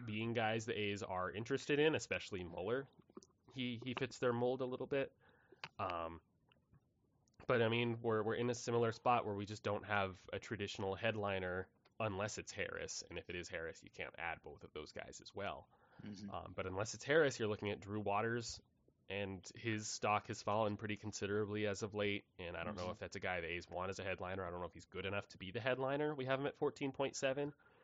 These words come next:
Speaker 1: And so that's not even getting you halfway to Montas's thirty-seven point eight. So, yeah, I don't, I don't know if I see a fit here for Montas, at
Speaker 2: No.
Speaker 1: least as of, as of now. Uh, the,
Speaker 2: Yeah.
Speaker 1: like you said, his value will come down a bit as we get closer to the deadline, so maybe we see something there.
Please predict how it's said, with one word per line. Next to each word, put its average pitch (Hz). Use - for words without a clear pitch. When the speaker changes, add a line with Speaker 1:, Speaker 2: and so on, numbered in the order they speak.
Speaker 1:
And 101
so -
that's 90
not 87
even 87
getting 87
you 87
halfway 90
to 95
Montas's 101
thirty-seven 98
point 98
eight. 98
So, 82
yeah, 82
I 98
don't, 104
I 101
don't 95
know 107
if 104
I 98
see 101
a 95
fit -
here 87
for 87
Montas, 87
at 95
Speaker 2:
No. -
Speaker 1:
least -
as 104
of, 92
as 92
of 82
now. 95
Uh, 85
the, 98
Speaker 2:
Yeah. 95
Speaker 1:
like 92
you 113
said, 135
his 113
value 98
will 95
come 95
down 110
a 110
bit 113
as 107
we 117
get 113
closer 110
to 110
the 104
deadline, 98
so 90
maybe 85
we 87
see 87
something 85
there. 87